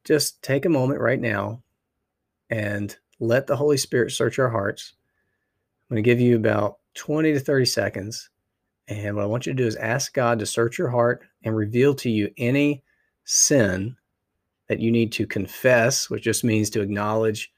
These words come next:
before God in prayer that it is sinful and it's true. And repent of, which means to ask God to help you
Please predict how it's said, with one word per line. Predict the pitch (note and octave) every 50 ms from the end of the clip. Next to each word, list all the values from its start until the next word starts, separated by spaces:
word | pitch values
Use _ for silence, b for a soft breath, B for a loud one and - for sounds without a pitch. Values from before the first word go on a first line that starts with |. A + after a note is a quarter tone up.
| _ _ _ _ _ _ _ _ _
before | - A2+ - - - A2+ G#2 A2
God | G#2+ G#2+ G2+ G#2 G#2
in | G#2 G2+
prayer | - - A2+ G2+ G2+ G2+
that | G2+ G2
it | G2 F#2+ G#2
is | G#2+ A2 -
sinful | - A#2+ G#2+ G#2+ G#2 - G#2 G2 G#2 B2 A#2+ - _ -
and | G#2+ F#2
it's | G2 -
true. | - - - A#2 G2+ G2 G2 G#2+ - _ _ _ _ _ _ _ _ _ _ _ _ _ -
And | - B2 G#2 G#2 G2+
repent | G2+ G2 G2 _ - - D#3 F3 F3 C#3 -
of, | F#2+ E2+ G2+ - G#2 A2+
which | G#2 - -
means | A#2 A2 G2+
to | G2 F#2+ -
ask | A2 A2+ A2+ - -
God | A#2+ A2 G#2
to | G2+ G2+
help | G2+ A2+ G#2 G2+ -
you | - G2+ F#2 F#2 F#2+